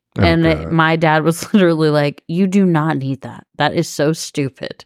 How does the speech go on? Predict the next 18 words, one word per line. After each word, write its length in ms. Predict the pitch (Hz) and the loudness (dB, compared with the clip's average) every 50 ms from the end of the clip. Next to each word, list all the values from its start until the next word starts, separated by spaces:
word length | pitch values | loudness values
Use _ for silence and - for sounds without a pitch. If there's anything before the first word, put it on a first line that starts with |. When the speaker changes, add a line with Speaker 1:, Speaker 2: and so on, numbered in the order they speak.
| _ _ - - - | _ _ -20 -20 -20
Speaker 1:
For 240 | - - - 117 - | -8 -2 -2 0 2
internet? 500 | 117 113 131 165 180 190 202 202 - 87 | 2 4 4 4 4 4 2 2 0 0
Like, 140 | 120 110 - | -2 0 2
y'all 140 | 120 123 127 | 2 2 4
didn't 120 | 135 135 | 4 4
have 140 | 139 131 110 | 4 4 4
internet 300 | 117 120 123 127 127 127 | 2 2 4 2 2 0
in 80 | 107 113 | 0 -2
two 140 | - 139 123 | -8 -10 -6
thousand 320 | - 127 120 - 110 101 | -6 -6 -4 -4 -6 -4
eight? 220 | 101 120 165 220 240 | -4 -4 -4 -2 0
Speaker 2:
No, 180 | 220 254 269 | 2 2 4
no, 180 | 269 269 269 262 | 4 2 2 2
no. 240 | 254 254 240 202 170 | 2 2 2 0 -2
For 340 | 170 - _ - 196 196 196 | -4 -6 _ 0 0 0 2
having 260 | 185 190 202 202 202 185 | 2 0 -2 0 0 -2
a 40 | |
smartphone. 720 | 170 - - - - 175 165 185 - - - - - - | -2 -4 -6 -6 -2 -2 -2 -2 -4 -8 -14 -14 -14 -14